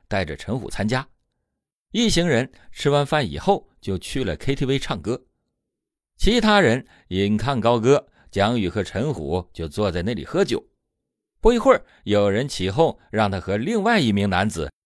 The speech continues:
合唱一首《亲密爱人》的歌曲。蒋宇在商场上那打拼了多年，不是放不开的人，他接过话筒，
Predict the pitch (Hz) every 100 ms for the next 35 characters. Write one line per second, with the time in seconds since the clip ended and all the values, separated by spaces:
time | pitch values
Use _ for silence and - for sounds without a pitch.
0 | _ - 80 110 - 101 104 95 85 -
1 | _ _ - - 95 110 110 - - 214
2 | 90 60 80 - 76 - - - _ _
3 | _ _ _ _ _ _ _ - 139 208
4 | 254 165 143 160 170 165 135 95 92 117
5 | 127 - - 95 - 80 82 120 113 82
6 | 131 101 71 71 _ _ - 92 185 123
7 | - 160 - - 151 151 67 - _ _
8 | _ - 113 135 135 113 123 113 71 82